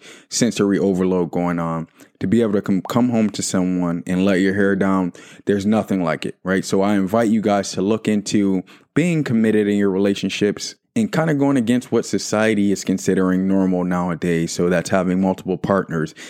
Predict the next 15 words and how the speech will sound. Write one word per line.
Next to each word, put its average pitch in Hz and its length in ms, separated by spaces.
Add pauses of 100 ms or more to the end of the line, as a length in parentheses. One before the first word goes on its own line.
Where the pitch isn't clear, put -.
(100)
investing 98 520
your 95 140
energy 98 480
into 90 180
multiple 87 440
places, 80 580
right? 90 220
So 92 260 (320)
let's 107 160
get 139 200
to, 117 140
back 98 360
to 101 80
being 95 220
committed, 107 520